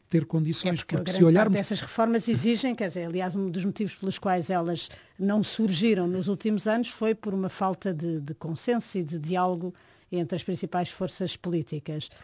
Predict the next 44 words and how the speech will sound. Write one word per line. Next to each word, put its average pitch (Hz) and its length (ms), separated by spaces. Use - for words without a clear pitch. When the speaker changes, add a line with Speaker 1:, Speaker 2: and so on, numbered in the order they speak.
Speaker 1:
Eu 185 180
acho 185 140
que, 175 140
que 180 120
a - 60
Speaker 2:
A - 20
verdade 160 120
Speaker 1:
coligação, 151 340
Speaker 2:
é 156 100
que 190 120
o 175 40
Speaker 1:
que 165 80
a - 20
Speaker 2:
que 160 60
Speaker 1:
coligação 175 380
que - 60
Speaker 2:
resulta 196 240
Speaker 1:
suportou, 151 200
Speaker 2:
desta 180 240
Speaker 1:
e 151 100
na 151 100
minha, 147 180
na 139 80
minha 139 180
avaliação, 127 540
a 180 60
sua, 160 180
a 143 60
coligação 135 500
que, - 160
de, 127 160
que - 140
suportou - 400
o - 20
governo 127 320
anterior, 135 480
eh, 156 340
não 151 240
teve 135 320
um 135 100
diálogo 131 400
suficientemente 135 920
abrangente, 120 640
aberto, 123 480